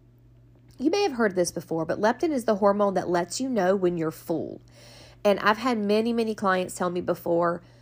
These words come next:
that, that they feel like that's a big obstacle that they have, is that they just eat these huge portions and they never feel full, or it's really hard for them to feel full. So how do you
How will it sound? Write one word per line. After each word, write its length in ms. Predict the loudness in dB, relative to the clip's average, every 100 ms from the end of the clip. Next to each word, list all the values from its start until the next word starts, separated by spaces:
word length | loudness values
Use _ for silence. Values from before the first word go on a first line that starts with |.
| 0
that, 240 | 2 2 -4
that 420 | -2 0 0 -4 -4
they 140 | 0 2
feel 120 | 4
like 240 | 4 4
that's 340 | 0 0 -2 -2
a 60 |
big 220 | 2 0 4
obstacle 640 | 2 2 -2 -8 -8 -8
that 140 | -8 -8
they 120 | -8
have, 340 | -8 -8 -8 -8
is 140 | -4
that 160 | -4 0
they 140 | -2
just 280 | -2 -10 -6
eat 180 | -4 -2
these 220 | -4 -6
huge 600 | -10 -8 -2 0 -2 -4
portions 560 | -4 -4 -2 -4 -4 -2
and 80 | -4
they 120 | -4
never 420 | 0 2 2 -2
feel 320 | 0 2 2
full, 540 | -2 -2 0 0 -4 -14 -20 -20 -2
or 120 | 0
it's 120 | 0
really 440 | -2 4 6 6 4
hard 280 | 4 2 4
for 80 |
them 160 | -2 -4
to 60 | -2
feel 240 | -2 -2
full. 400 | 0 -2 0 -6 -14 -20 -20 -20 -8
So 500 | 4 8 8 6 0
how 440 | -6 2 4 4
do 200 | 2 0
you 800 | 0 0 2 2 2 0 0 -4